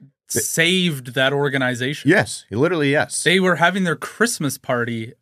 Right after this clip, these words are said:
Speaker 2: at, at Rim, like, a-, at, in Waterloo.
Speaker 1: Yeah.
Speaker 2: They were having their Christmas party when all the Basili stuff was going on. There was a very non-zero chance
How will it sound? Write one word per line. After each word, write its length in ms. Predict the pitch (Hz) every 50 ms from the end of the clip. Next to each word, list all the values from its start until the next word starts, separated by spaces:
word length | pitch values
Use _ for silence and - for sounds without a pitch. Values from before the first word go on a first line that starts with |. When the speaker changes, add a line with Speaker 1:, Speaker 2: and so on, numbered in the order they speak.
| _ -
Speaker 2:
at, 240 | 127 131 156 160 - _ _ _ _ _ 165 147 127 123 _ _ _ _ _ _ _ _ _ _ -
at 220 | 123 127 147 -
Rim, 640 | 131 123 123 131 165 240 220 131 110 98 95 - _ _ _ _ _ _ -
like, 200 | - 120 117 _ _ _ _ _ _ -
a-, 180 | 127 113 - 123
at, 280 | 131 135 151 160 - _ -
in 180 | 151 165 185
Waterloo. 640 | 175 143 151 175 185 185 180 196 226 233 151 101 95 _ _
Speaker 1:
Yeah. 180 | - 104 92 - _ _ _
Speaker 2:
They 80 | - 110
were 40 | -
having 380 | - - - 190 202 226 214
their 100 | 202 190
Christmas 400 | 180 - - 196 190 - 143 135
party 420 | - - 117 113 110 110 110 110 - _ _ _ _ _ _ _ _ _ _ _
when 140 | - 110 104
all 260 | - 117 127 147 175
the 200 | 170 165 156 135 - _ _ -
Basili 400 | 139 - - - 143 131 127 120
stuff 240 | - - 113 101
was 100 | - 113
going 260 | 117 - 107 104 104 101
on. 260 | 101 101 92 - - _ _ _ _ -
There 220 | - 120 123 123
was 160 | 127 123 113 113
a 80 | 107
very 580 | 98 101 113 - - 123 143 175 208 208 202 185
non-zero 720 | 165 147 139 135 139 151 151 147 131 131 131 131 127 120
chance 500 | 117 - - 143 127 113 101 101 - -